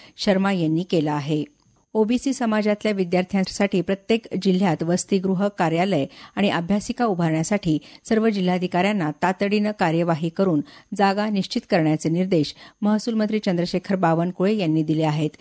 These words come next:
या संदर्भात काल मंत्रालयात झालेल्या बैठकीत ते बोलत होते. या बैठकीत अनेक जिल्ह्यांमधल्या जागा निश्चितीच्या प्रक्रियेला अंतिम स्वरूप देण्यात आलं.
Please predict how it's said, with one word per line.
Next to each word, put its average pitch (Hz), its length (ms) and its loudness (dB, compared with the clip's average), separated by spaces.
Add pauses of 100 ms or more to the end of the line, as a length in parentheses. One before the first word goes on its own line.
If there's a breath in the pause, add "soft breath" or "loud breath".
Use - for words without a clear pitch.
(260 loud breath)
या 208 120 2
संदर्भात 196 480 -2
काल 180 120 2
मंत्रालयात 170 640 0
झालेल्या 160 280 0
बैठकीत 165 520 -2
ते 196 80 2
बोलत 156 340 0
होते. 147 320 -2 (320 loud breath)
या 220 100 0
बैठकीत 208 540 -2
अनेक 196 300 0
जिल्ह्यांमधल्या 175 580 0
जागा 170 300 0
निश्चितीच्या 170 520 -2
प्रक्रियेला 165 600 0 (320 loud breath)
अंतिम 214 360 0
स्वरूप 185 380 -2
देण्यात 156 360 0
आलं. 156 220 2